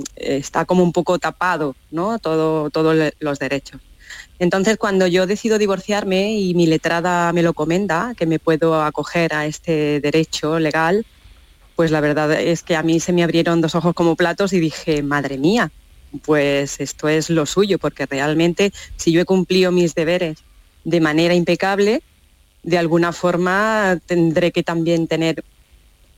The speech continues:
un derecho para mí, ¿no? Así que, bueno, pues eso hice, me remangué y dije, "Vamos para adelante y posiblemente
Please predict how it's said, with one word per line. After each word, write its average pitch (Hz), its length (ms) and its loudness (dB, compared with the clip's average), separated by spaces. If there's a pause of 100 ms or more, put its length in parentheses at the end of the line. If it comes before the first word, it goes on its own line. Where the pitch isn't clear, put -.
(100)
un 226 200 4
derecho 180 440 -2
para 127 180 -10
mí, - 200 -14
¿no? 196 140 -14 (560)
Así 160 300 -4
que, 170 560 2
bueno, 147 280 -4 (180)
pues 160 220 -6
eso 170 240 0
hice, 170 500 0
me 151 140 -2
remangué 151 560 2
y 190 140 2
dije, 165 360 -2
"Vamos 151 240 -2
para 160 180 -4
adelante 190 500 2
y 160 400 -2
posiblemente 156 960 2